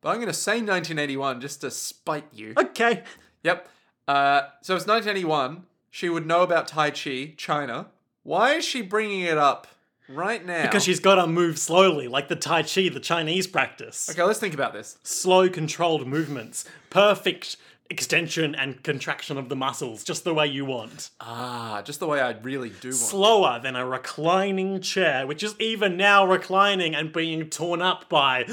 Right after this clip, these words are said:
Speaker 2: <gasps> Notorious B I G, which continues to be, like, a sort of gross meat monster.
Speaker 1: Mm, just the way I wanted. The way I really, really wanted.
Speaker 2: Tell me about that.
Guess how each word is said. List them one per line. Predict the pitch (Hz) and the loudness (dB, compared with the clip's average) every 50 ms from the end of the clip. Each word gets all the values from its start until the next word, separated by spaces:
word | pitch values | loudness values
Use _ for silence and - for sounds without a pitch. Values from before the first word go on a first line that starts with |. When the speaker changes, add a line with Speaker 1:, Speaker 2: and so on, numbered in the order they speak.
| 254 247 220 | -8 -10 -12
Speaker 2:
<gasps> | 196 - _ _ | -14 -18 _ _
Notorious | - 156 139 - - 160 180 175 175 160 147 143 - - | -8 -8 -8 -6 -4 -4 -2 -2 -2 -2 -2 -4 -4 -6
B | - - 160 143 139 | -6 -6 -4 -2 -2
I | 139 131 127 | -2 -2 -2
G, | 123 123 - 160 156 156 143 123 117 - - - | -4 -6 -6 -6 -4 -4 -4 -6 -8 -12 -12 -10
which | 160 156 - | -10 -10 -8
continues | - 175 156 - 175 190 185 175 160 165 | -8 -10 -8 -6 -6 -6 -4 -6 -6 -8
to | - 156 | -8 -6
be, | 160 156 | -4 -4
like, | 147 139 - | -4 -6 -8
a | |
sort | 143 - 165 151 | -8 -8 -6 -6
of | 147 127 123 - - 170 147 | -6 -6 -8 -14 -18 -18 -16
gross | - 123 151 160 156 160 156 - - | -10 -4 -2 0 0 0 -2 -4 -8
meat | 160 147 143 156 180 185 - | -8 -6 -6 -6 -8 -8 -8
monster. | 139 123 117 120 147 156 156 147 147 | -10 -10 -10 -10 -12 -12 -10 -10 -8
Speaker 1:
Mm, | - 147 147 143 135 131 123 117 _ _ _ _ _ | -8 -8 -10 -10 -12 -14 -16 -18 _ _ _ _ _
just | - 165 175 180 - - | -12 -10 -10 -10 -8 -8
the | 190 170 | -8 -6
way | 170 170 165 165 | -4 -4 -4 -6
I | 165 165 165 | -6 -8 -8
wanted. | 156 151 165 165 160 156 - 127 107 98 - _ _ _ _ | -8 -8 -10 -10 -10 -12 -12 -14 -14 -14 -18 _ _ _ _
The | - 143 | -12 -8
way | 139 143 143 139 135 | -6 -4 -4 -2 -4
I | 131 | -4
really, | 127 123 117 127 131 135 139 131 127 123 123 117 113 _ _ _ _ _ | -6 -6 -8 -10 -10 -8 -8 -8 -8 -10 -10 -12 -16 _ _ _ _ _
really | 113 110 110 123 127 127 127 117 101 98 92 95 95 _ _ - 98 | -20 -16 -12 -10 -8 -8 -6 -6 -8 -10 -12 -16 -20 _ _ -20 -18
wanted. | 104 110 107 107 107 - 101 - _ _ _ _ _ _ | -16 -16 -16 -16 -18 -20 -20 -20 _ _ _ _ _ _
Speaker 2:
Tell | - 269 330 | -2 0 0
me | 311 233 | 2 0
about | 190 127 110 113 120 | 0 0 -2 -4 -6
that. | 104 107 - - - - | -8 -8 -8 -8 -8 -10